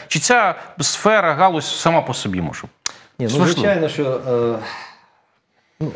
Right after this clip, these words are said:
Speaker 2: розумієте, е, коли йде карантин, то він для всіх
Speaker 1: Так.
Speaker 2: сфер карантин. І зрозуміло, що турист тут уже обмежений. А, якщо зняти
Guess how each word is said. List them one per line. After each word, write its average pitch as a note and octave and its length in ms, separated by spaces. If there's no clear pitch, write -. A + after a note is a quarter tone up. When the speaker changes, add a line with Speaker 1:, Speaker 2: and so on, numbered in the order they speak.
Speaker 2:
розумієте, F3 480
е, G#2+ 760
коли E3+ 220
йде C3+ 360
карантин, D3 520
то A#2 100
він C#3+ 140
для A#2 120
всіх - 420
Speaker 1:
Так. F2+ 140
Speaker 2:
сфер G2+ 260
карантин. F#2 440
І A#2 400
зрозуміло, B2+ 600
що B2 400
турист E3 400
тут D3+ 200
уже C3+ 220
обмежений. A#2 760
А, G2 440
якщо D3 380
зняти E3+ 580